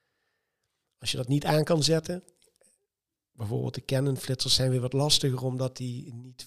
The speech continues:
met een sleeffunctie werken, maar weer met infrarood. Eh,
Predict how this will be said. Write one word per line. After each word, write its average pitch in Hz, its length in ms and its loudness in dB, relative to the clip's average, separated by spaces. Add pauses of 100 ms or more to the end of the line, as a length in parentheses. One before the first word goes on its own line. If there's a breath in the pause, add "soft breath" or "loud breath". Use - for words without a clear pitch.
(100)
met 123 140 -16
een 120 80 -8
sleeffunctie 135 600 0
werken, 120 280 -2
maar 117 100 -2
weer 120 160 -2
met 120 140 -4
infrarood. 120 640 -4 (460)
Eh, 123 140 -20